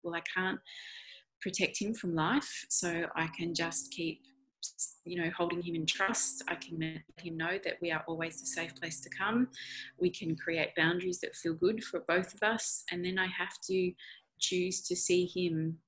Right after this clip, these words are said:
aligned with the greatness of who he is, <laughs> because that's all I could do, 'cause the fear was too crippling. I tried the fear for a while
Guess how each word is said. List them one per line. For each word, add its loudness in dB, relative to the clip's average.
aligned 2
with 0
the 2
greatness 2
of -6
who 2
he 4
is, 8
<laughs> -12
because -2
that's 2
all 4
I 8
could -2
do, 4
'cause 4
the 6
fear 6
was 4
too 2
crippling. 6
I 2
tried 8
the 2
fear 6
for -2
a 2
while 4